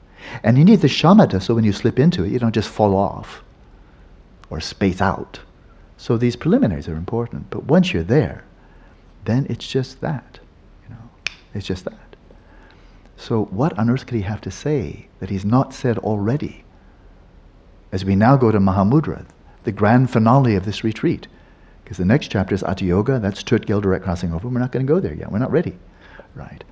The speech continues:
So what more could he possibly have to say in a Mahamudra chapter when he's already pointed out identification, which opens the door to Mahamudra, and practice, which keeps the door open?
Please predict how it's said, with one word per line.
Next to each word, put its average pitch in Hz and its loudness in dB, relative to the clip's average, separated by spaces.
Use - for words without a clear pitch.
So 110 0
what 170 -2
more 117 0
could - -8
he 131 -6
possibly 101 -8
have 87 -8
to 135 -10
say 190 -6
in 101 -2
a 101 2
Mahamudra 117 4
chapter 90 -8
when 113 2
he's 110 4
already 165 6
pointed 117 0
out 101 -2
identification, 127 2
which 104 -6
opens 113 0
the 104 -2
door 131 6
to 180 -2
Mahamudra, 80 -4
and 123 2
practice, 180 0
which 139 -4
keeps - -2
the 139 0
door 147 4
open? - -2